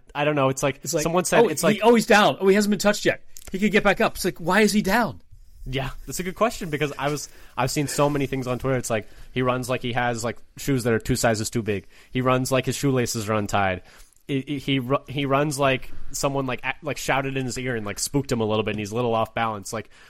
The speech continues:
Speaker 1: I've seen so many tw-, 'cause, like, I mean, the, the big play of the game is that,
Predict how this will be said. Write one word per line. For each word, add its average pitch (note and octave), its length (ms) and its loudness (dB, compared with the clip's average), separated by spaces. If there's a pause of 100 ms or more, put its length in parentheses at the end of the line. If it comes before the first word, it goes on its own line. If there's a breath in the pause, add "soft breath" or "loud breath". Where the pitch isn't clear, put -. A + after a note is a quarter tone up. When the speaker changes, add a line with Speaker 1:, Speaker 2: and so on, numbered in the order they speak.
Speaker 1:
I've C#3+ 180 0
seen C#3+ 220 -4
so C#3+ 200 2
many C#3 180 -2
tw-, - 240 -14
'cause, D#3 200 -2
like, C#3 140 -2 (960 soft breath)
I C#3+ 100 0
mean, C#3 260 0
the, C#3+ 260 0
the C#3+ 160 -2
big D#3+ 340 0 (460)
play C3 280 4
of A#2 80 2
the A#2 60 -2
game G2+ 420 0
is F#2 280 -6
that, G2 260 -4